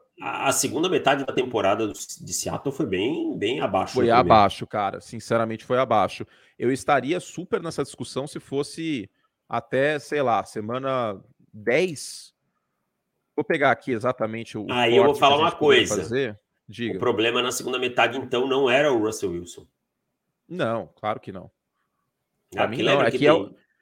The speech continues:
Speaker 2: é um sistema manjado. Se a gente,
Speaker 1: Aham.
Speaker 2: a gente bateu no Cliff Kingsbury, mas é um sistema manjado também, o de, de
Speaker 1: É
Speaker 2: Seattle.
Speaker 1: que muito tempo teve a piada aí que o,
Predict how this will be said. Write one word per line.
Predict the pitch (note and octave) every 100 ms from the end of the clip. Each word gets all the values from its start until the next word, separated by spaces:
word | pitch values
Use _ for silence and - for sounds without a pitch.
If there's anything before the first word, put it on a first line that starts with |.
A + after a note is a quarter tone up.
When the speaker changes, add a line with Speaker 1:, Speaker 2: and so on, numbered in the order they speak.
| -
Speaker 2:
é | A3+
um |
sistema | F#3 F#3+ A3 A3+
manjado. | B3 C#4+ D#3+ D#3+ C#3+ G#2
Se | -
a | A2
gente, | B2 D3
Speaker 1:
Aham. | D#3+ C3+
Speaker 2:
a | B2
gente | C3+
bateu | C3 B2+ C3+ A#2+
no |
Cliff | A2+ A2+ -
Kingsbury, | B2+ D#3+ C4
mas | C#4+
é | A3+
um |
sistema | - - C#4+ C#4+
manjado | F4+ F#3+ G#2+ G#2
também, | G2 G2 G2 -
o | G2+
de, | G2
de | F#2+ A2+
Speaker 1:
É |
Speaker 2:
Seattle. | - - -
Speaker 1:
que | F#2 - - _ _ _
muito | G#2+ B2+ D#3+
tempo | - A#2 C#3+ E3
teve | C#3 C3+
a | D#3
piada | - A2+ G#2 A#2+ A2
aí | F#2+ F#2 -
que | A#2+ A#2+ B2+
o, | A#2 F#2 E2